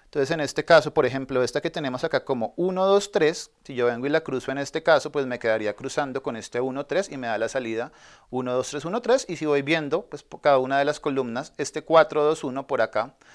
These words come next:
lo tenemos, nos estaría cruzando con este cuatro, seis y este cuatro, dos, uno seguramente también nos estaría cruzando con este cuatro, nueve. Simplemente empezamos a cruzar los datos. Y nuevamente,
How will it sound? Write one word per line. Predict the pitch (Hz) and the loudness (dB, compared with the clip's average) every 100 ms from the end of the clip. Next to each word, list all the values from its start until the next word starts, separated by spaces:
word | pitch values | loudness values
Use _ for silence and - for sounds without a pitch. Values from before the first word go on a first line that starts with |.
| - _ | -20 _
lo | 127 | -8
tenemos, | 131 127 117 | -6 -6 -6
nos | 120 | -8
estaría | 127 - 120 113 | -6 -2 -2 -2
cruzando | 120 131 123 123 | -6 -6 -6 -4
con | 135 | -4
este | 113 - | -6 -8
cuatro, | 127 135 131 135 | 2 2 2 -2
seis | 165 143 160 147 | 0 0 -2 -8
y | |
este | 113 - 113 | -10 -10 -4
cuatro, | 120 110 113 | -2 -2 -2
dos, | 120 120 | -2 -4
uno | 117 | -10
seguramente | 110 117 107 104 110 104 113 135 _ - - | -10 -10 -6 -6 -8 -12 -14 -16 _ -20 -8
también | 120 107 | -6 -6
nos | 98 | -8
estaría | 127 104 | -4 -4
cruzando | 123 127 120 123 | -6 -8 -8 -4
con | 143 | -4
este | 123 151 | -6 0
cuatro, | 190 190 240 | 2 2 0
nueve. | 247 202 - - _ | 0 0 -2 -12 _
Simplemente | - 156 156 147 143 | -14 -4 -2 0 -2
empezamos | 147 151 131 123 | -2 -2 -4 -4
a | 135 | -4
cruzar | - 135 117 | -4 -2 0
los | 104 104 | 0 -6
datos. | - - - - - _ - _ _ _ _ _ - _ - - - _ _ | -8 -12 -16 -20 -20 _ -20 _ _ _ _ _ -20 _ -20 -20 -20 _ _
Y | 123 123 - - | -6 -6 -8 -8
nuevamente, | 139 147 151 - | -2 0 -2 -10